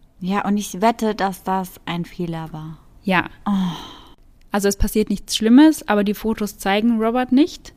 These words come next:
Speaker 1: Mhm.
Speaker 2: sondern sie zeigen die Wand hinter dem Fotografen. Also als hätte er nach hinten fotografiert.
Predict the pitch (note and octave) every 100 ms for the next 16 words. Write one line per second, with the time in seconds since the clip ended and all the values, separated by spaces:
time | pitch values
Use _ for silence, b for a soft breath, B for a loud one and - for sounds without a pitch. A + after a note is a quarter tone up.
0 | - F#3 E3 F#3 G3+ G#3 G#3 G#3+ A#3+ C#4
1 | F4 D4+ A3 - G#3+ G#3+ G#3+ G3 G3 G#3
2 | G#3 - - - B3 B3 F3+ E3 - -
3 | - - - - - F3+ - - F#3+ F#3
4 | F3+ F3+ G#3+ G#3 F#3+ G3 F3 - A#3 A3
5 | F#3 - E3 F3 - D#3+ E3+ - -